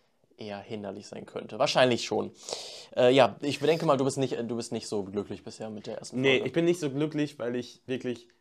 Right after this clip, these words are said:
Speaker 2: weil ich sch-, auch einfach schade finde, weil
Speaker 1: Mhm.
Speaker 2: man wirklich mit She-Hulk, wie, wie gesagt, ein schon allein physisch starker Frauencharakter.
Speaker 1: Mhm.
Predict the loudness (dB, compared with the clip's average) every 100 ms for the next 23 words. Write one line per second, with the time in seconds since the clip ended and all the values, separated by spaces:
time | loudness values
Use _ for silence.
0 | _ 0 0 -2 -6 -6 -6 -8 -6 -6
1 | -6 -8 -4 -2 -2 -4 -4 -2 -4 -6
2 | -4 -2 0 -2 -2 -4 -4 -8 -4 -4
3 | -2 -2 -2 -8 _ _ _ _ _ _
4 | -4 -4 -4 -2 0 -2 -4 -6 -4 -4
5 | -8 _ _ -12 -2 0 2 0 0 -4
6 | -6 -4 -2 -4 -2 -4 -2 -4 -4 -12
7 | _ _ _ -20 -20 -16 -6 -2 -2 -4
8 | -6 -6 -4 -4 -4 -10 -8 -8